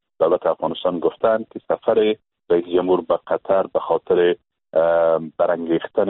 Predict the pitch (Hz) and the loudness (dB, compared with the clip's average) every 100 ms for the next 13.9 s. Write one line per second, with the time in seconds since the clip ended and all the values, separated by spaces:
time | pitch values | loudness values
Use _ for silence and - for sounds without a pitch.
0 | 98 85 85 80 78 - 95 92 - 80 | 0 -2 0 0 0 0 0 0 0 -4
1 | 78 78 78 78 98 107 - 80 - 80 | -4 -4 0 0 0 0 0 -2 -2 -2
2 | 78 95 87 113 117 107 - 107 104 - | 0 0 0 0 2 0 0 -4 -4 -4
3 | 101 101 - _ _ _ 95 95 87 82 | 0 0 -2 _ _ _ 0 2 -2 -4
4 | 80 90 92 - 85 80 80 - 90 - | -4 0 0 -2 -6 -4 -4 -2 -2 -2
5 | _ _ - 101 82 80 73 78 - 110 | _ _ -4 -2 -2 0 0 0 -2 0
6 | 123 127 - 123 117 - 117 113 131 120 | 0 -2 0 -2 -2 -2 0 2 2 2
7 | 113 113 - _ _ - 92 92 90 92 | 0 -2 -6 _ _ -2 2 2 2 0
8 | 92 90 104 95 - - 110 101 101 90 | 0 0 -2 -4 -8 -2 -2 0 0 0
9 | - 90 90 - 98 92 - - - 98 | -2 -2 -4 -4 -4 -2 -4 -2 0 2
10 | 78 - 82 82 80 82 78 - - 87 | 0 -4 -4 -2 -2 -2 -4 -6 -4 0
11 | 104 127 131 123 113 107 - - _ - | 0 0 0 0 2 0 -2 -14 _ -4
12 | 87 87 87 90 85 92 104 113 101 92 | 0 0 -2 -4 -2 0 2 2 2 -2
13 | - 127 - - 104 104 95 90 - | -4 -6 -6 -4 -2 0 -2 -2 -4